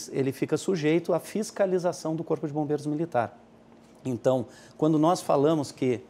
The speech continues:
a edificação, o estabelecimento, aquela atividade, ela tem, ah, o P P C I, não quer dizer que tenha licença. Ter o P P C I quer dizer que está encaminhando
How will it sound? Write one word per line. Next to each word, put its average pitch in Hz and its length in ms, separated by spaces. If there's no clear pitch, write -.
a 120 120
edificação, 127 600
o - 20
estabelecimento, 123 880
aquela 123 220
atividade, 117 600
ela 117 420
tem, 139 560
ah, 117 320
o 120 120
P 180 240
P 165 160
C - 180
I, 160 140
não 180 240
quer 180 200
dizer 147 340
que 147 120
tenha 156 220
licença. 143 600
Ter 185 180
o 202 60
P - 140
P 143 120
C 147 200
I 165 40
quer 160 120
dizer 143 180
que - 80
está 147 320
encaminhando 151 1000